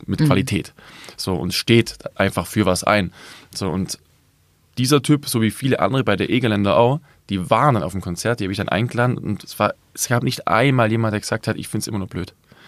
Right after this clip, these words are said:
Speaker 1: So, weil die einfach gesehen haben, wie bei der Egerländer, es ist sehr, sehr authentisch gemacht und das ist einfach wirklich mit hundertzwanzig Prozent Leidenschaft.
Speaker 2: Mhm.
Speaker 1: So, und, ähm, sagen wir mal so, jemand, der von Blasmusik redet, redet meistens von dem Dorfverein.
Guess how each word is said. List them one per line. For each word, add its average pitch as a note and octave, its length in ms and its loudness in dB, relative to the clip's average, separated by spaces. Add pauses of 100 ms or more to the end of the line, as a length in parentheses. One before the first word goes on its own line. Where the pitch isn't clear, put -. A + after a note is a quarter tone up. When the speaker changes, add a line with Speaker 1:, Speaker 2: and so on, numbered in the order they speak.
(120)
Speaker 1:
So, F2+ 240 -6
weil G#2 180 4
die B2 120 0
einfach G2 240 0
gesehen C3 280 0
haben, A#2 260 0 (460)
wie A2+ 120 -2
bei A2+ 80 4
der F#2+ 140 2
Egerländer, B2 480 2 (1080)
es G2 120 -4
ist F#2+ 180 0
sehr, G#2+ 160 6
sehr F2+ 160 0
authentisch F#2 480 -2
gemacht G2+ 320 -2
und F2+ 180 -4
das F2 140 0
ist - 160 -2
einfach F2 300 0
wirklich F#2+ 280 -2
mit F2 100 -4
hundertzwanzig F#2 560 0
Prozent E2 320 -4
Leidenschaft. E2 540 -2 (280)
Speaker 2:
Mhm. D#3 180 6
Speaker 1:
So, E2+ 200 0 (240)
und, F#2 340 -2 (120)
ähm, F2 460 2 (200)
sagen G#2+ 160 2
wir A#2 40 6
mal G#2 140 6
so, A2+ 240 2 (340)
jemand, G#2+ 360 4
der G2+ 80 2
von F2 140 -4
Blasmusik F#2+ 600 0
redet, A#2 400 2 (840)
redet A2 220 4
meistens G2+ 340 2
von F#2 160 0
dem F2 100 0
Dorfverein. D#2+ 560 -2